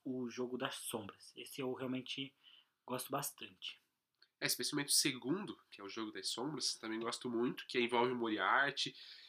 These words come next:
Speaker 2: Eu acho que o Moriarty, ele é muito bem representado aí nesse filme.
Speaker 1: Uhum.
Speaker 2: Talvez ele seja até mais legal do que nos próprios livros, assim. Acho que o au-, o, o, o ator combina muito bem.
Speaker 1: Sim.
Speaker 2: E tem toda essa vibe dele ser poderoso, do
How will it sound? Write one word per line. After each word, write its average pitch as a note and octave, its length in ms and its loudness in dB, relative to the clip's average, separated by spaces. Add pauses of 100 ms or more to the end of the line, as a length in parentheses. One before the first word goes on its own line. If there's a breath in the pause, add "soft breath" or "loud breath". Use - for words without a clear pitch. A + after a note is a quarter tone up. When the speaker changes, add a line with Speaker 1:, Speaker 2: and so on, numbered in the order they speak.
(220 loud breath)
Speaker 2:
Eu B2+ 120 4
acho - 280 2
que D#3 240 -4 (220)
o B2+ 40 0
Moriarty, B2 400 4
ele E3 80 4
é - 20 2
muito D3 400 2
bem E3+ 120 8
representado B2+ 720 2
aí A2+ 140 -2
nesse A#2+ 400 4
filme. A2+ 400 0
Speaker 1:
Uhum. A#2+ 140 -4
Speaker 2:
Talvez B2 240 4
ele D3+ 80 4
seja D#3 160 4
até E3 180 4
mais G#3 300 6
legal G#3 320 4
do D4+ 80 -2
que - 80 -8
nos G3+ 180 -4
próprios F#3 320 0
livros, C#3+ 380 0
assim. G2 340 0 (400 loud breath)
Acho B2 180 2
que - 80 2
o D#3 40 8
au-, C#3 340 4
o, C3 60 -4
o, A#2+ 540 -4
o A2+ 40 6
ator D3 460 4
combina B2+ 360 -2
muito B2 360 0
bem. G#2+ 240 2
Speaker 1:
Sim. A#2 440 2 (480 loud breath)
Speaker 2:
E - 60 -12
tem C#3+ 220 0
toda D3+ 140 2
essa D3 220 2
vibe A#2+ 440 6
dele A#2 160 2
ser - 160 -2
poderoso, A#2 800 2
do A2 160 -6